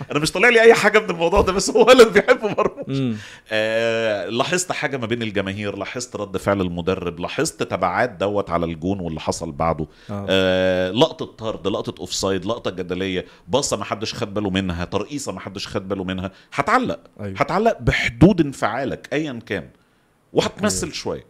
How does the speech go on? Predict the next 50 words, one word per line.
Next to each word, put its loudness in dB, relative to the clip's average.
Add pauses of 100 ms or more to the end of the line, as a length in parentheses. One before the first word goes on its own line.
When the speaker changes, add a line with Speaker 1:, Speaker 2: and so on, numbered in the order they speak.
Speaker 1:
وخلينا -8
متفقين -8
دي -8
قاعدة -2
Speaker 2:
أيوة. 0
Speaker 1:
احنا -4
أرسناها -4
يعني. -18 (260)
Speaker 2:
آه. -8
Speaker 1:
مفيش -12
حد -6
في -12
الدنيا -8
قاعد -8
قدام -10
كاميرا -6
ما -8
بيمثلش، -12
دي -12
قاعدة -8
لازم -10 (120)
كلنا -8
Speaker 2:
يعني -4
Speaker 1:
نتفق -6
Speaker 2:
محتوى 2
رد 2
Speaker 1:
عليها. -2
Speaker 2:
الفعل 2
في 0
نسبة 0
تمثيل -6
كل -8
الأحوال، -8
Speaker 1:
أي -12
Speaker 2:
يعني -4
Speaker 1:
حد، -6 (160)
Speaker 2:
غصب 2
Speaker 1:
أي، 6
Speaker 2:
عنك 8
كده. 4
Speaker 1:
أي -4
حد -8
حطه -16
نفسه -6
قدام -8
كاميرا -2
وهو 0
عارف 2
إنها -14
بتصور، -20